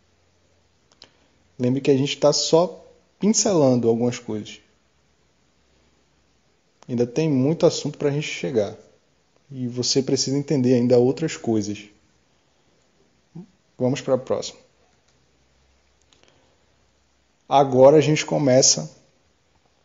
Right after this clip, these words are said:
a entender de onde saiu, né, de onde foi criada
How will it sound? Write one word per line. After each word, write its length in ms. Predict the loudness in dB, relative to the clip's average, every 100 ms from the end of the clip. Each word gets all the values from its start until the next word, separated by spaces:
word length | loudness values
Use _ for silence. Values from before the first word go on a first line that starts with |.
| _ _ _ _ _ _ -20
a 640 | 0 4 6 6 4 2 -6 -20 _ _ _ _ _ _ _ _ _ _ _
entender 840 | -2 2 0 2 2 2 0 -8 -20 _ _ _ _ _ _ _ _ _ _ _ _ _ _ _ _ _ _ _ _ _
de 220 | -2 2
onde 240 | 2 2
saiu, 500 | 0 0 0 0 0 -6 -18 _ _ _ _ _ _ _ _ _ _ _ _ _ _ _ _ _ _ _ _ _ _ _ _ _ _ _ _ _ _ _ _ _
né, 500 | -14 -8 -6 -4 -8 -12 _ _ _ _
de 180 | -6 0
onde 460 | 2 2 0 -4 -8 -20
foi 200 | _ -2
criada 720 | 0 2 6 8 6 4 -4